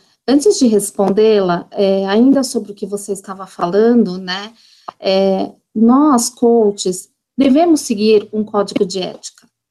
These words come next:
né? Então, é muito importante você, é, entregar pro seu coach, que é o cliente, um ambiente seguro,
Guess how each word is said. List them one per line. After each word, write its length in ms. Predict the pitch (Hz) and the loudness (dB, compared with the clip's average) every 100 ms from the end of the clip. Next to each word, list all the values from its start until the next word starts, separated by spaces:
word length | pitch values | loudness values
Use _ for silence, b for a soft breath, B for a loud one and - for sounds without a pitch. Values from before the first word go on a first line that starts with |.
| _ _ _ - | _ _ _ -14
né? 320 | 180 185 208 b b b | -8 -6 -8 b b b
Então, 240 | 233 262 311 | 0 2 4
é 60 | |
muito 400 | 277 285 403 - | 6 6 4 2
importante 880 | 262 233 214 - 208 208 208 202 208 | 2 2 -4 -2 0 2 0 -2 -4
você, 640 | 190 214 - 233 214 208 208 | 0 -2 0 2 2 2 -2
é, 260 | 208 202 | -6 -6
entregar 460 | 202 208 208 233 254 | -8 -10 -6 -6 -6
pro 100 | 233 | -10
seu 260 | - 202 | -2 -2
coach, 680 | 185 - 170 - - 240 226 | -2 -2 -4 -4 0 2 2
que 160 | 220 185 | 0 -4
é 60 | |
o 80 | 175 | -4
cliente, 840 | - - 190 226 214 208 - 180 B B B - | -6 0 2 4 2 -2 -4 -6 B B B 2
um 100 | 262 | 4
ambiente 440 | 254 247 240 269 | 4 4 2 0
seguro, 960 | - 311 220 226 226 226 226 220 214 | -2 0 0 2 4 4 4 2 0